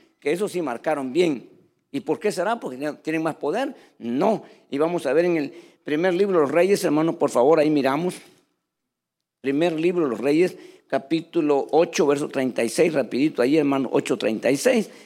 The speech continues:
Mire lo que dice, hermanos, y este hombre importante también en Israel, mire lo que dice. Esta es nada más para ver, hermano, el lado, ¿verdad?, positivo, y pareciese que esto, hermano, no tiene mayor re-,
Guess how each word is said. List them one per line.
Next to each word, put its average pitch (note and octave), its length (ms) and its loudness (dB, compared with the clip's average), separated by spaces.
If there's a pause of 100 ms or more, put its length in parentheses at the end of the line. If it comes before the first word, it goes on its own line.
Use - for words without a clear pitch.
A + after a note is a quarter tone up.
Mire E3+ 180 2
lo D#3 160 4
que B2+ 100 4
dice, D#3+ 260 4
hermanos, C3 380 2
y C#3+ 120 4
este C#3+ 180 0
hombre C#3 220 2
importante A#2+ 560 0
también B2 360 0
en A#2+ 100 0
Israel, C#3+ 260 4
mire E3+ 140 4
lo C#3 120 2
que A#2 80 -2
dice. A#2+ 300 -2 (840)
Esta G3 220 0
es A#3+ 60 4
nada A3 140 2
más G3+ 200 0
para D3+ 340 -2
ver, E3 200 4
hermano, D#3+ 460 0
el C3 160 0
lado, D3+ 320 6
¿verdad?, B2+ 460 2
positivo, D3+ 640 2
y D3 80 4
pareciese C3 580 2
que D3 100 2
esto, D3 160 -2
hermano, C#3 240 2
no C#3 140 0
tiene C#3+ 200 2
mayor C3+ 380 2
re-, B2 160 0